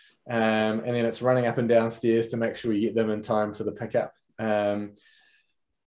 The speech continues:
uh, alongside that, they had to do an online health check. There was a specific app that we had to download,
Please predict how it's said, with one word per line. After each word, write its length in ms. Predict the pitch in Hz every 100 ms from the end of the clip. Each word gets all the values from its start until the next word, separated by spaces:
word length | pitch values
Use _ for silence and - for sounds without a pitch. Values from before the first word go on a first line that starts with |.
| -
uh, 160 | 120 117
alongside 580 | 127 147 143 - 147 151
that, 120 | -
they 80 | 127
had 160 | 135 -
to 80 | 120
do 440 | 120 117 113 117
an 80 | 120
online 560 | 120 117 113 110 107 107
health 380 | - 127 127
check. 180 | - 220
There 80 | 120
was 160 | 110 107
a 80 |
specific 480 | 104 - 113 113 104 113
app 220 | 113 -
that 120 | 117
we 80 | 110
had 140 | 113
to 80 | 110
download, 560 | 113 107 107 117 151